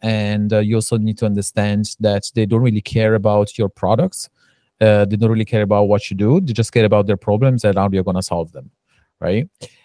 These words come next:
And, uh, I think my experience in branding allowed, allowed me to, allow us actually to position Pop Up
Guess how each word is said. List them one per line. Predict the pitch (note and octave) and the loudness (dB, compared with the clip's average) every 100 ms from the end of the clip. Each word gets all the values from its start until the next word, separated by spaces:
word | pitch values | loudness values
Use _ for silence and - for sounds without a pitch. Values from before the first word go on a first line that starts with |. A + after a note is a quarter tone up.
| _ | _
And, | G#2 G#2 G#2 G#2+ G#2+ | -2 0 0 0 2
uh, | G#2 G2+ G2+ | 2 2 0
I | A2 | 0
think | C3+ B2 - | 0 0 -4
my | A2 G#2+ | -2 0
experience | A2 - B2 A#2 | 0 -2 0 0
in | G#2 | 0
branding | G2+ A#2+ B2 A2 | 0 2 2 0
allowed, | F#2+ G#2 G#2+ A2+ G#2+ - - | -2 0 2 0 -2 -10 -6
allowed | G#2 A2+ A2 | 0 0 0
me | G#2+ G2+ F#2+ | -4 -6 -6
to, | - G2+ G2 G2+ _ _ _ - | -6 -4 -4 -6 _ _ _ -4
allow | G2+ A#2 B2 | 2 4 4
us | G2 | 2
actually | G#2 - - F#2+ | -2 -4 -8 -8
to | G#2+ G2 G2 _ _ | -6 -6 -8 _ _
position | - G#2 B2+ - B2+ | -6 -2 -2 -2 -4
Pop | G#2+ A2 A#2 | 2 0 0
Up | E2+ A2 | -6 -8